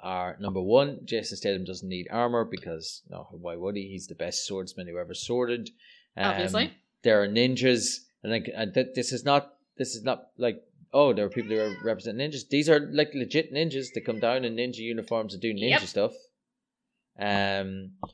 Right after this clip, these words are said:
Speaker 1: Jason Statham is running around killing people like some sort of god of war, which is pretty good.
Speaker 2: And climbing on the
Speaker 1: Uh,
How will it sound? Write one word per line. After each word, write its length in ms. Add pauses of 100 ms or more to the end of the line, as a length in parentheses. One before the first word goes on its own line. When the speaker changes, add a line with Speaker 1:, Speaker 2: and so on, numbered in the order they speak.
(200)
Speaker 1:
Jason 300
Statham 440
is 200
running 240
around 260
killing 280
people 280
like 260
some 200
sort 220
of 180
god 240
of 80
war, 360
which 200
is 60
pretty 240
good. 220
Speaker 2:
And 160
climbing 420
on 140
the 60
Speaker 1:
Uh, 40